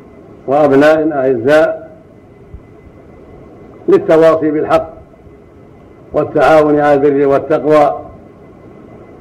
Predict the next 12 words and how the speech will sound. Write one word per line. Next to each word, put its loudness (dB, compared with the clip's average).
والتذكير 2
بما 0
أرجو 0
الله 2
عز 2
وجل 0
أن 0
ينفعنا 0
به 0
جميعا، 0
وأسأله 2
سبحانه 2